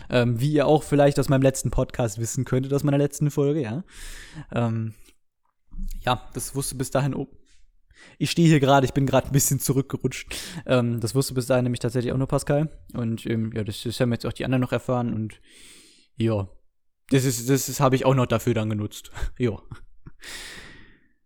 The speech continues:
Ja, gut, ähm, ich glaub, dann gehen wir mal ein bisschen über zu, ähm,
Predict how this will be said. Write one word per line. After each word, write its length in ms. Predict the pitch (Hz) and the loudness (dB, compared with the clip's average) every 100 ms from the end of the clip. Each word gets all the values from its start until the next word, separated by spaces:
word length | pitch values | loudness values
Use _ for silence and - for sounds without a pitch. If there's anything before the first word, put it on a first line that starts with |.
| _ _ | _ _
Ja, 420 | - 151 214 247 139 | -4 0 2 2 4
gut, 360 | 214 143 - - | 4 4 0 2
ähm, 340 | 147 147 143 - - - - | 4 4 2 -4 -12 -16 -12
ich 160 | - | -2
glaub, 240 | 147 170 - | 2 2 2
dann 300 | 143 147 147 | 0 0 -2
gehen 260 | 120 156 202 | -4 0 2
wir 80 | 214 | 4
mal 120 | 160 | 4
ein 100 | 147 | 2
bisschen 260 | 170 - | 0 -2
über 360 | 151 151 147 143 | -4 2 4 4
zu, 560 | - 139 135 131 139 - _ _ - | 0 -2 0 2 0 -6 _ _ -6
ähm, 680 | 123 117 113 113 113 110 | -2 0 0 0 0 -2